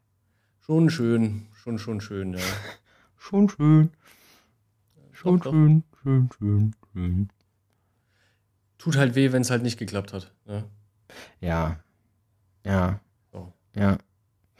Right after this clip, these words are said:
Speaker 2: Ja, wenn du Hochzeitsfotos und sowas, äh, hast, analog, dann solltest
Speaker 1: Ja, das würd ich, würd ich ja nie machen.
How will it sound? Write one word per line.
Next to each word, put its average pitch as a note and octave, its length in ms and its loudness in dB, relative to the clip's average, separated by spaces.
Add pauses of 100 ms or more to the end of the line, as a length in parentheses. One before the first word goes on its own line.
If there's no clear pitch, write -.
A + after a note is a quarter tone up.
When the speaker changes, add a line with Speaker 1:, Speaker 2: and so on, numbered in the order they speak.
(200)
Speaker 2:
Ja, D3+ 220 4
wenn G3 80 8
du E3+ 80 10
Hochzeitsfotos F3 640 2
und F3+ 120 4
sowas, E3 360 2
äh, D3+ 560 6 (540)
hast, - 400 -2
analog, D3+ 500 4
dann C#3 140 2
solltest C3+ 260 4
Speaker 1:
Ja, C3 80 6
das A#2 120 2
würd B2+ 100 6
ich, A2 240 0
würd C3 100 4
ich A#2+ 80 2
ja B2 100 8
nie C#3 160 8
machen. A2 300 4